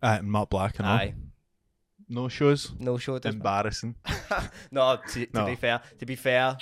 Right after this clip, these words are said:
Speaker 2: we've got some illnesses in the
Speaker 1: Mm-hmm.
Speaker 2: camp. It's going about the now, Jamie.
Speaker 1: It is, mate. I've
Speaker 2: It
Speaker 1: heard
Speaker 2: is.
Speaker 1: this.
Speaker 2: But aye, as I was saying,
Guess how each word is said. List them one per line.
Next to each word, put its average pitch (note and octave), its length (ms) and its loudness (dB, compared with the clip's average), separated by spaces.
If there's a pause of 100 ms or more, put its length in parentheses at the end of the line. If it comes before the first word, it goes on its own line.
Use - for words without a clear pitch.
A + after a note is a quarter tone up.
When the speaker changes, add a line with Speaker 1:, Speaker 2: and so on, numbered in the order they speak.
(380)
Speaker 2:
we've A2 120 -12
got - 120 -10
some G#2+ 140 -6
illnesses G#2+ 480 -8
in G2+ 140 -6
the G2 40 -8
Speaker 1:
Mm-hmm. G#2 60 -10
Speaker 2:
camp. G#2 300 -2 (320)
It's - 120 -14
going C3+ 200 -4
about G#2+ 260 -4
the C3 80 -8
now, C3 120 -2
Jamie. C3 280 -2
Speaker 1:
It A2+ 160 4
is, - 140 -2
mate. D#3+ 120 0
I've A2 100 -2
Speaker 2:
It G#2 60 -4
Speaker 1:
heard A#2+ 100 2
Speaker 2:
is. A#2+ 100 -4
Speaker 1:
this. - 340 -4 (120)
Speaker 2:
But B2+ 220 4
aye, B2+ 300 2
as C#3 200 2
I D3 40 -2
was B2+ 120 -8
saying, A#2+ 340 -8